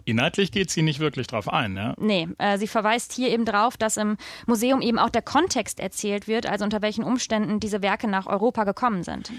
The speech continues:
Speaker 1: Ganz interessant, Frankreich zum Beispiel mit all seinen ehemaligen Kolonien in Afrika geht einen anderen Weg. Vor zwei Jahren hat das Land beschlossen, seine Kunstgegenstände aus Benin zurückzugeben. Präsident Macron folgte damit einer Regierungsstudie des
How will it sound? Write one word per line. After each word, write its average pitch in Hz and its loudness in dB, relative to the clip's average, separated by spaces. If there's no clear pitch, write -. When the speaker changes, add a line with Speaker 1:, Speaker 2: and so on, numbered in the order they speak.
Speaker 1:
Ganz 170 4
interessant, 175 2
Frankreich 175 0
zum 190 2
Beispiel 175 2
mit 123 2
all 156 4
seinen 139 4
ehemaligen 143 2
Kolonien 143 2
in 139 2
Afrika 147 0
geht 143 0
einen 127 2
anderen 151 2
Weg. 208 0
Vor 170 4
zwei 175 6
Jahren 165 6
hat 180 6
das 165 2
Land 151 4
beschlossen, 151 2
seine 131 2
Kunstgegenstände 143 2
aus 151 0
Benin 135 4
zurückzugeben. 190 2
Präsident 143 0
Macron 143 2
folgte 160 2
damit 139 2
einer 127 2
Regierungsstudie 180 2
des 139 2